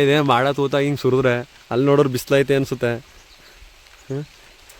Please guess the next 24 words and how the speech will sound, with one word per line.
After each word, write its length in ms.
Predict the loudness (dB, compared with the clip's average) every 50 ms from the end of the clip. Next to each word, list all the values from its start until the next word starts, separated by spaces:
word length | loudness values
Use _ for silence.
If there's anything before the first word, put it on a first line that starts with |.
| -20 -20 -20 -20 -20 -20 -20 _ -4 -4
ಇದು 120 | -2 2 2 2
ಯಾವ್ದು 300 | 4 6 4 4 4 4 4 4 4
ಎಲ್ಲ 160 | 4 4 2 2 0
ಚಿಕ್ಕಿ 200 | -4 0 2 4 6
ರೋಗ 120 | 6 4 4 2 -2
ಗಿಕ್ಕಿ 180 | -2 0 2 2
ರೋಗ 100 | 4 4 4 2 2
ಇಂಥ 140 | 2 2 2 0 0 0
ಚಿಕ್ಕ, 300 | -4 -4 0 0 0 0 0
ಚಿಕ್ಕ 120 | -4 -10 -6 -4
ಗಿಡಕ್ಕೆ 260 | 2 2 2 4 4 2
ಬೀಳ್ತೈತೆ 380 | 2 2 2 0 2 4 4 4 4 4 4 4
ಈಗ 140 | 4 4 2 4
ಫ್ಲವರ್ 260 | 2 2 4 4 2 2
ಸ್ಟೇಜು. 340 | 2 0 0 2 2 0 0 0 -2 -4 -10 -20 -20 -20 -20 -20 -20 -20 -20 -20 -20 -8 -6
ಹ್ಮ್? 160 | -4 -4 -2 -2 0 0
ಇನ್-, 140 | -2 -2 -2 -2 -2
ಇಂಥ 140 | 0 4 4 4 6
ಗಿಡಕ್ಕೆ 240 | 4 2 4 4 6
ಬೀಳುವಾಗ 280 | 6 6 6 6 6 6 6 6 6 4 2 0 -6 -18 -20 -20 -20 -20 -20 -20 -18 -8 -2 0
ಏನು 240 | 2 2 4 2 2 4 2 2
ನಿತ್ಯ 120 | 0 0
ಸಿ 140 | 2 4 4
ಓ 100 | 4